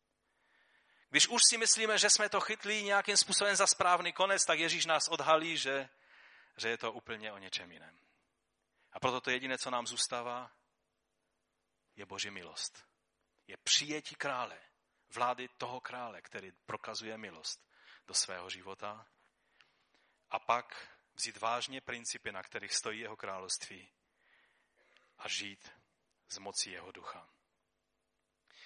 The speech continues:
Jan šest čtyřicet říká, „Neboť toto je vůle mého Otce, aby každý, kdo vidí Syna a věří v něho, měl život věčný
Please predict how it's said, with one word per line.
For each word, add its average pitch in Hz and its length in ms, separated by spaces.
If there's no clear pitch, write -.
Jan 135 240
šest - 540
čtyřicet 143 760
říká, 123 560
„Neboť 120 420
toto 190 300
je 196 180
vůle 143 360
mého 143 400
Otce, 120 680
aby 120 220
každý, 160 540
kdo 110 200
vidí 101 260
Syna 135 520
a 110 80
věří 123 400
v 104 80
něho, 127 380
měl 110 240
život 98 320
věčný 127 580